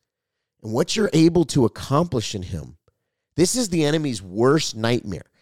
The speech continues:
is the church that understands our authority and our power in Jesus Christ. What we're able to do, what we're able to accomplish.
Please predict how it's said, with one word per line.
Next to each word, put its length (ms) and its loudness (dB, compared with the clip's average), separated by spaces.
is 180 -2
the 100 -4
church 480 0
that 140 -2
understands 680 0
our 180 -2
authority 400 -2
and 80 -6
our 80 -6
power 340 -8
in 60 -12
Jesus 360 -12
Christ. 420 -20
What 260 0
we're 200 6
able 280 4
to 100 0
do, 200 2
what 220 2
we're 120 2
able 220 2
to 60 2
accomplish. 640 -4